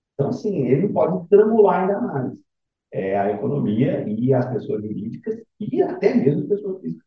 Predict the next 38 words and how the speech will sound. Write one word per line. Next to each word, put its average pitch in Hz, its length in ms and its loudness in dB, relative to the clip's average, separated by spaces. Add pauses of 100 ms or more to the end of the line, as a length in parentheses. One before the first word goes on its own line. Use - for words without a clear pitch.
como 190 160 -8
eu - 80 -6
te - 80 -12
falei. - 520 -4 (280)
Então, 233 180 0
eu 214 80 2
acho 202 200 0
que 202 180 6
a, - 520 -2
a - 40 -8
consequência 180 440 2
natural 139 280 6
vai 123 220 2
ser, - 300 -8 (140)
natural 113 380 0
vai 98 200 -2
ser 98 200 2
a 98 180 -6
Selic 98 280 -6
cair. 147 340 -4 (640)
Esse 139 240 0
spread 110 420 4
de - 60 -10
crédito 107 220 2
vai 113 160 -2
continuar 104 640 -2
um - 40 -8
pouco 104 220 0
mais 92 200 -6
alto 90 300 0
por 107 120 0
algum 101 380 2
tempo, - 420 -4
separando 101 680 2
o 85 60 -2
joio 92 260 -2
do 85 120 -6
trigo, - 380 -4